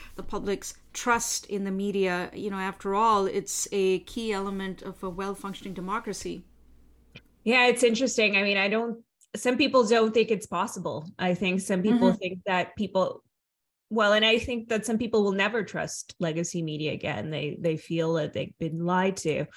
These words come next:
Speaker 2: I try to be a little bit more optimistic, but it would take <laughs> a great deal of effort. I do think there are some new institutions that are being built. Uh, I, I know you're part of a, of a new institution that's being built, uh, in terms of media companies.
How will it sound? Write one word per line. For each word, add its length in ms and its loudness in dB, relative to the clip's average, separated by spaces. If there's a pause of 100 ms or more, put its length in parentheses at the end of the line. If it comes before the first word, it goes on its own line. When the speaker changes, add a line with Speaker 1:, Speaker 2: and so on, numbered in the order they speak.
(360)
Speaker 2:
I 140 4
try 240 2
to 80 4
be 140 2
a 60 2
little 200 4
bit 160 4
more 300 0
optimistic, 1040 -2 (360)
but 360 2
it 60 4
would 160 2
take 280 4 (100)
<laughs> 200 0
a 80 2
great 380 4
deal 180 0
of 120 -2
effort. 420 -4 (280)
I 80 4
do 200 6
think 200 4
there 140 6
are 60 6
some 340 0
new 220 0
institutions 680 -2
that 120 2
are 100 4
being 320 4
built. 400 2
Uh, 400 -2
I, 220 -8
I 80 2
know 120 2
you're 340 4
part 280 0
of 180 0
a, 320 2
of 180 0
a 280 2
new 200 -2
institution 580 -4
that's 220 -2
being 220 0
built, 300 2
uh, 60 -2
in 200 -4
terms 300 -2
of 80 -6
media 540 0
companies. 580 -2